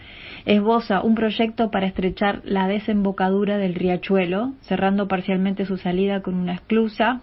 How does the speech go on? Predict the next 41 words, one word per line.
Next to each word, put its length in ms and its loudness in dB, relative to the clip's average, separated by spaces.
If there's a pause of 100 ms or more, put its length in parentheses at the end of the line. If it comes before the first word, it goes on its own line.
para 400 -2
así 280 -4
aumentar 460 0
su 140 -6
caudal 460 0 (320)
y 100 -2
solucionar 560 0
el 100 0
problema 440 0
de 80 0
la 300 -4 (120)
poca 300 2
profundidad 580 0
del 140 -2
puerto. 500 -6 (480)
Yo 160 0
creo 220 6
que 100 2
acá 400 4 (380)
hay 360 2
más 300 4
de 140 4
uno 340 4
que 140 2
sabe 320 2
más 260 2
de 80 4
lo 140 -2
que 60 0
estoy 200 2
diciendo 560 4
que 140 0
yo, 340 6 (500)
<laughs> 480 -8
así 200 0
que 100 4
tal 200 2
vez 120 4
pueden, 560 2
eh, 400 -2
em, 560 -2